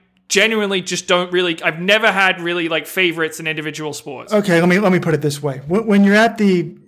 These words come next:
Speaker 2: Rio Olympics and it's Justin Gatlin and Usain Bolt or one of these world championships and they're on the hundred meter start line and the gun goes off, you're telling me you, you, you'd be happy if, if Gatlin had won?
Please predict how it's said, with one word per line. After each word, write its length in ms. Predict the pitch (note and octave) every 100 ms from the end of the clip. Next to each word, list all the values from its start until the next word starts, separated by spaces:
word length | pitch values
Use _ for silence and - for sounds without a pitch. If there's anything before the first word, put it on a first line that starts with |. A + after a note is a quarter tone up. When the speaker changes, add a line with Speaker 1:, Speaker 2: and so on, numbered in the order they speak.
| -
Speaker 2:
Rio 440 | G#3 F#3+ G3+ E3+
Olympics 540 | D#3+ E3+ E3+ C#3+ - D#3+
and 100 | D#3
it's 100 | C#3+
Justin 440 | - G3 G3 E3
Gatlin 440 | D#3 D#3+ F#3+ E3+
and 220 | D3+ D3+ F3
Usain 400 | D#3+ D#3+ E3 C#3+
Bolt 340 | D3+ D#3 D#3
or 80 | D3
one 200 | F3 F3
of 40 |
these 120 | E3
world 260 | D3 E3+ E3+
championships 560 | - E3+ D3+ D3 D3 D3+
and 80 |
they're 80 | E3
on 60 | F3
the 80 | D3+
hundred 200 | F3+ E3+
meter 160 | D#3+
start 280 | D3 F3 E3
line 220 | D3+ D3 - -
and 120 | F#3 F3+
the 40 |
gun 280 | D3+ F3+ G3
goes 200 | G3+ G3
off, 320 | G3+ G3+ G3+ - -
you're 100 | F3+
telling 240 | F3+ G3+
me 80 | G3
you, 300 | F3 E3 F3 F#3
you, 300 | F3 E3 F#3+
you'd 180 | F3+
be 100 | D#3+
happy 400 | D#3 F3+ F#3+ G3
if, 200 | F3 D3
if 100 | G3
Gatlin 340 | D3+ E3 F3 E3+ F3 -
had 100 | D#3
won? 280 | E3+ F3 E3+